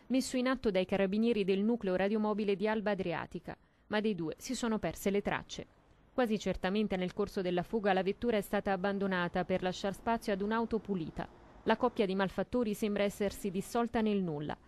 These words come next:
ma i militari dell'Arma stanno valutando anche le riprese delle telecamere poste all'esterno dell'istituto di credito di Via Moro.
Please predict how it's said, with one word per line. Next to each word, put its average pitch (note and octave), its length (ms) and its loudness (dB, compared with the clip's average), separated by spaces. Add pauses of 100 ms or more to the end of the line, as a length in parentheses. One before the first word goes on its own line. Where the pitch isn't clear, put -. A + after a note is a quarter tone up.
(220)
ma A3+ 80 4
i A3+ 60 6
militari G3 400 4
dell'Arma G3 420 4
stanno G#3 300 0
valutando A3 460 2
anche A3+ 200 0
le G3 120 4
riprese G#3 420 2
delle F#3+ 200 2
telecamere G#3 540 2
poste B3 400 -2
all'esterno G#3+ 580 2
dell'istituto G3 640 0
di F#3+ 120 -2
credito F3 400 -2
di G3 120 0
Via G#3+ 160 4
Moro. F3 320 -4